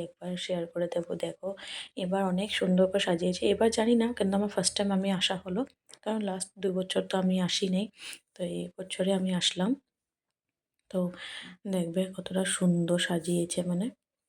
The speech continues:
তো দেখো কি সুন্দর করে গেটটা সাজিয়েছে। তারপরে আমি, আ, প্রদীপ আর, আর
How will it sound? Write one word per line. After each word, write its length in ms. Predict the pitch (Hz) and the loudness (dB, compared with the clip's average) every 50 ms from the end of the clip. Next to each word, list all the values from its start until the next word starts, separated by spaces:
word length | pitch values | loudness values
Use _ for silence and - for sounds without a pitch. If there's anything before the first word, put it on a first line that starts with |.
| _ _ _ _ _ _ _ _ _ - | _ _ _ _ _ _ _ _ _ -6
তো 80 | - 226 208 | -4 -2 0
দেখো 280 | 202 202 190 196 202 220 220 | 0 -2 -2 -2 -4 -6 -6
কি 140 | - - - | -6 -8 -8
সুন্দর 360 | - - 196 190 185 190 190 185 | -2 -2 0 2 2 2 0 0
করে 200 | 185 - 202 196 190 | 2 2 2 4 4
গেটটা 340 | 190 190 185 190 - - | 4 2 2 2 0 0
সাজিয়েছে। 600 | 196 190 196 185 175 - - 190 190 185 190 - - | 0 2 2 -2 -2 0 0 0 0 0 0 -2 -2
তারপরে 480 | - - - 202 196 196 - 220 226 226 226 208 | 0 2 2 2 2 4 4 4 6 4 4 2
আমি, 300 | 202 196 202 208 214 220 233 240 233 247 247 - - | 2 0 0 0 0 2 2 2 2 0 -2 -6 -10
আ, 60 | 202 185 180 180 180 175 180 | -8 -8 -6 -6 -6 -6 -2
প্রদীপ 380 | - 190 190 185 - 196 190 190 190 - | 2 2 2 2 2 -2 -4 -4 -6 -10
আর, 160 | - 180 185 185 180 - - - - - - - - _ - | -8 -6 -6 -8 -8 -12 -16 -16 -16 -16 -16 -18 -20 _ -8
আর 240 | 196 190 185 180 | -4 -2 -2 -2